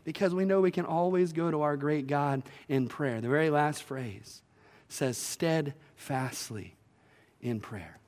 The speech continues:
Be constant in prayer, right? Pray when things are good. Pray when things are bad. Friend, can I ask you right now, is that phrase right there an accurate description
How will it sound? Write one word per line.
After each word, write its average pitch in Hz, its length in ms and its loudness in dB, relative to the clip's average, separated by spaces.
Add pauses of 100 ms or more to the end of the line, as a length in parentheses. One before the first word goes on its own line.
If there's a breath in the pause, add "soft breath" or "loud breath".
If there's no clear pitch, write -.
(520 soft breath)
Be 175 140 2
constant 202 680 0
in 113 140 -4
prayer, 117 240 -2
right? 170 220 4
Pray 214 280 8
when 196 200 4
things 208 260 4
are 185 80 4
good. 208 400 4 (220 loud breath)
Pray 202 200 10
when 208 200 4
things 208 400 0 (320 loud breath)
are 185 140 0
bad. 156 260 0
Friend, 214 240 6 (180 loud breath)
can 220 120 6
I 220 40 6
ask 208 340 4
you 220 100 4
right 208 200 8
now, 156 200 2
is 156 100 2
that 143 300 2
phrase 196 440 8
right 170 160 2
there 170 160 2
an 143 140 4
accurate 147 480 0
description 127 760 -4